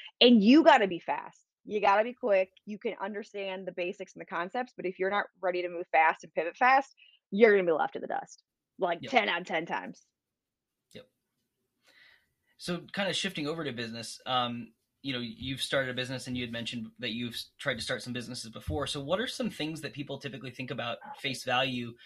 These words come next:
Speaker 2: when they are starting a business? What are kind of the first things that people might think about? 'Cause when I think about it, it's like, you know, money. You always gotta make sure you have the money, but there,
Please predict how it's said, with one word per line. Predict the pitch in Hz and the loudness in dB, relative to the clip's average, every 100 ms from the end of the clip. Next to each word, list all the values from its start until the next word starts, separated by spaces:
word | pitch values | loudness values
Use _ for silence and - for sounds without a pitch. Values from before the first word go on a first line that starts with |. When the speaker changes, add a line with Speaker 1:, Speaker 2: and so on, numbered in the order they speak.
| - - | -20 -12
Speaker 2:
when | 127 139 139 | 0 0 2
they | 127 | 2
are | 131 | 2
starting | 143 113 104 | 0 -4 -4
a | 107 | -8
business? | 107 107 113 123 | -10 -12 -12 -8
What | 120 | -8
are | 127 123 | -8 -8
kind | 143 | -6
of | 135 | -6
the | 120 | -6
first | - 120 - | -10 -10 -8
things | 120 117 | -8 -8
that | 110 | -12
people | - 117 | -14 -14
might | 120 - | -14 -14
think | 120 - | -16 -16
about? | 127 - _ | -14 -14 _
'Cause | 135 | -6
when | 160 | 2
I | 190 | 2
think | 226 190 | 2 0
about | 151 139 | 2 0
it, | 127 | -2
it's | 127 - | -10 -4
like, | 139 120 - - _ _ - | -4 -4 -10 -20 _ _ -6
you | |
know, | 120 | -2
money. | 110 143 120 110 120 | 2 2 2 0 -4
You | - 127 | -2 0
always | 135 127 | 2 0
gotta | 139 | -4
make | 127 127 | -2 -4
sure | 127 | -4
you | 117 | -4
have | 113 | -4
the | |
money, | 113 160 139 | -2 0 0
but | 120 - | -4 -6
there, | 147 | -4